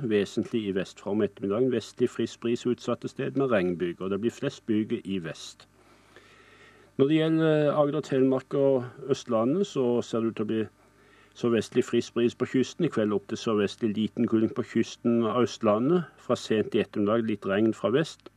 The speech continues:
På Østlandet ventes litt nedbør fra i natt. Fra søndag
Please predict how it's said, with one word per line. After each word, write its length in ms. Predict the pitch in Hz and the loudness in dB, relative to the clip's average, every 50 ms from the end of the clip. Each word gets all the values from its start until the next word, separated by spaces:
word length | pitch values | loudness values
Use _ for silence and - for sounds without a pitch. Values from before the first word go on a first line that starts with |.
| _ _ - - - - - _ - - | _ _ -20 -20 -20 -20 -20 _ 0 2
På 80 | 156 | 2
Østlandet 400 | 135 - - - 117 110 120 127 | 2 2 0 -2 0 2 4 4
ventes 300 | 127 123 - - 135 - - | 2 2 0 -4 -6 -2 0
litt 220 | 127 120 - - | 0 0 2 2
nedbør 320 | 113 107 104 95 - 104 101 | 2 2 2 2 0 0 -2
fra 160 | - - 101 107 | 0 0 0 2
i 40 | 95 | 2
natt. 320 | 85 76 - _ _ - - _ _ _ _ _ _ _ _ _ _ - - - _ - | 0 -2 -6 _ _ -20 -20 _ _ _ _ _ _ _ _ _ _ -20 -20 -20 _ -4
Fra 100 | - 101 - | -4 -4 0
søndag 540 | - 101 98 104 107 104 120 117 117 117 107 | 2 2 4 4 2 2 2 2 2 2 0